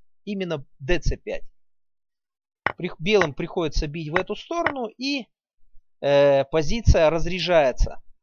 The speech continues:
Партия идет к ничьей. Вот это наиболее точное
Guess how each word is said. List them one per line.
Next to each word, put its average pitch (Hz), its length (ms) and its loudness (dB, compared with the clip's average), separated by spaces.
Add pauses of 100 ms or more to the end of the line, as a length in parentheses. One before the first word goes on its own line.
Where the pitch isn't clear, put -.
Партия 160 440 0
идет 127 440 -10 (160)
к - 40 -10
ничьей. 135 540 -6 (500)
Вот 160 140 -4
это 226 160 0
наиболее 180 500 -2
точное 165 580 -6